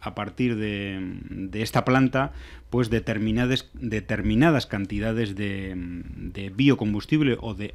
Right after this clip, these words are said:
agrocombustibles para el consumo nacional. Eh, digo esto porque, mm, bueno, pues puede parecer en principio contradictorio, pero no tiene absolutamente nada que ver. Además hay que recordar,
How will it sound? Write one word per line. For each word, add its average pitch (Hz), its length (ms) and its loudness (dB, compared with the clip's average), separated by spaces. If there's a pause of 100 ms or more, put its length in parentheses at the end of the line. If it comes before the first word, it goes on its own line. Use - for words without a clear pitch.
agrocombustibles 117 1200 0 (380)
para 139 160 6
el 127 140 4
consumo 120 480 4
nacional. 98 520 -4 (720)
Eh, 104 460 -2
digo 135 280 8
esto 151 340 4
porque, 120 680 2
mm, 92 400 -4
bueno, 110 220 -2
pues - 180 -10
puede 123 240 2
parecer 117 440 0
en 107 80 2
principio 104 400 -4
contradictorio, 107 600 -2
pero 101 200 -4
no 104 140 -4
tiene 120 320 0
absolutamente 110 760 -2
nada 98 200 -4
que 98 100 -6
ver. 95 140 -6
Además 107 320 -2
hay 123 100 2
que 127 100 0
recordar, 110 600 -2